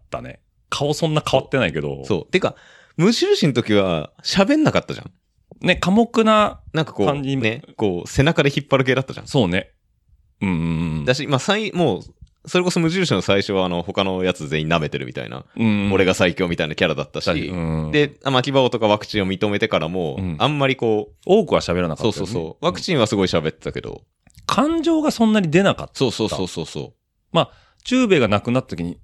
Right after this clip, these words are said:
Speaker 1: うわーって顔はしてたけど、
Speaker 2: うん。
Speaker 1: それぐらいだったよ。
Speaker 2: それぐらい。
Speaker 1: うんうん。
Speaker 2: うん。
Speaker 1: だから今回はすごいいいキャラクターになっ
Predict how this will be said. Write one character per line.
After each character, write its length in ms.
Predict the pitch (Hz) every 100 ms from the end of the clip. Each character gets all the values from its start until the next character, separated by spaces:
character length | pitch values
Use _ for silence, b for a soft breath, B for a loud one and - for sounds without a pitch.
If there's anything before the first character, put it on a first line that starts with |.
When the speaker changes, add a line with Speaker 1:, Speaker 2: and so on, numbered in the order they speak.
| 262
Speaker 1:
う 80 |
わ 200 | 233 220
ー 20 | 226
っ 120 | -
て 140 | -
顔 180 | 117 104
は 60 | 98
し 100 | -
て 60 |
た 100 | 110
け 120 | 85
ど、 160 | 71 73
Speaker 2:
う 40 |
ん。 200 | 80 69 - -
Speaker 1:
そ 360 | - - 180
れ 100 | 196
ぐ 200 | 175 175
ら 100 | 180
い 80 | 175
だ 0 |
っ 20 |
た 60 | 110
よ。 60 |
Speaker 2:
そ 80 | 101
れ 0 |
ぐ 0 |
ら 140 | 98 90
い。 40 |
Speaker 1:
う 80 | 92
ん 40 |
う 80 | 87
ん。 200 | 85 76
Speaker 2:
う 40 | 76
ん。 40 |
Speaker 1:
だ 40 | 67
か 60 | - b b b b b _
ら 60 | 175
今 260 | 262 285
回 160 | - 95
は 140 | 82
す 320 | - - 131
ご 200 | 147 208 175
い 220 | 92 - _ -
い 60 |
い 400 | 180 117 82 - _ _ _ - _ _ _ -
キ 100 | 107
ャ 40 |
ラ 80 | 90
ク 100 | -
タ 120 | 82
ー 40 | 76
に 60 |
な 80 | 76
っ 80 | 73